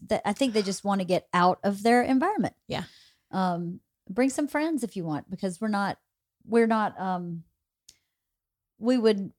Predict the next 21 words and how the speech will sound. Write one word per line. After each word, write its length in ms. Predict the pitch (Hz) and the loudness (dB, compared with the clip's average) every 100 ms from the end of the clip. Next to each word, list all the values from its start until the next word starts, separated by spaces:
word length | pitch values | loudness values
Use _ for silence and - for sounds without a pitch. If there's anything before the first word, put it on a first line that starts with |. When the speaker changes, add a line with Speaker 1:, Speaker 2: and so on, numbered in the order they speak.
| - | -10
Speaker 1:
we 200 | 196 196 | -2 0
would 100 | 175 | 2
only 180 | 165 147 | 0 0
go 100 | 156 | -2
for 160 | - | -4
a 40 | 143 | -8
few 160 | 147 | -8
days. 520 | 135 131 127 127 - - - | -8 -6 -6 -8 -12 -18 -18
We 60 | |
wouldn't 240 | - - 85 | -16 -14 -12
go 160 | 69 | -12
for 180 | 156 - | -12 -14
the 80 | - | -14
whole 280 | 156 - 170 160 - | -12 -14 -14 -18 -12
ten 220 | - 117 | -10 -8
days 320 | 117 120 - | -10 -10 -12
of 100 | - | -12
their 120 | 147 156 | -12 -12
spring 280 | - 139 - | -12 -12 -10
break. 340 | 62 - - _ - | -10 -12 -18 _ -6
Um, 440 | 180 147 147 165 | -4 -4 -6 -10